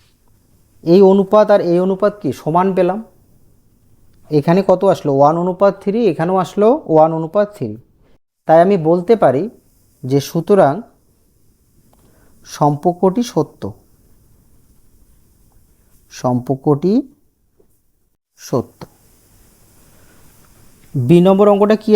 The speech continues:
আছে? টুয়েলভ কিমি অনুপাত এইট কিমি,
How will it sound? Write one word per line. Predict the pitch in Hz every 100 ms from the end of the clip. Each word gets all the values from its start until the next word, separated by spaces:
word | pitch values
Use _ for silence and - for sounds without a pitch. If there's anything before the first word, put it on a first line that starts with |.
| 185
আছে? | - 160 240 - _ _ _ _ _ _ _ _ _ _ _ _ _ _ _ _
টুয়েলভ | 180 170 190 196
কিমি | - 208 208 208 269 - _ _ _ _ _ _ _ _ _ _ _ _ _ _ _ _ _ _ _ _ _ _ _ _
অনুপাত | 151 160 175 185 151 160 - _ _ _ _ _ _ _ _ -
এইট | 196 202 -
কিমি, | 120 101